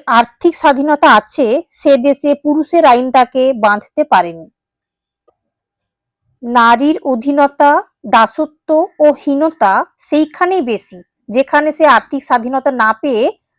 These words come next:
পুরুষের গলগ্রহ হয়েছে। প্রাবন্ধিকের মতে পরিবার সংস্কারের সঙ্গে সঙ্গে বিবাহ প্রথার পরিবর্তন করতে হবে।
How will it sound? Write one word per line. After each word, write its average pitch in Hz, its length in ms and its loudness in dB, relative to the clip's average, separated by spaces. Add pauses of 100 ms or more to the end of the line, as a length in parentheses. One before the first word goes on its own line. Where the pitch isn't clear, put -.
(120)
পুরুষের 311 480 -2
গলগ্রহ 226 640 0
হয়েছে। 208 460 -8 (1900)
প্রাবন্ধিকের 311 840 2
মতে 285 480 2 (100)
পরিবার 285 420 2
সংস্কারের 302 580 -2
সঙ্গে 254 400 0
সঙ্গে 277 440 0
বিবাহ 247 420 0
প্রথার 302 380 0
পরিবর্তন 254 600 0
করতে 208 360 -6
হবে। 180 320 -6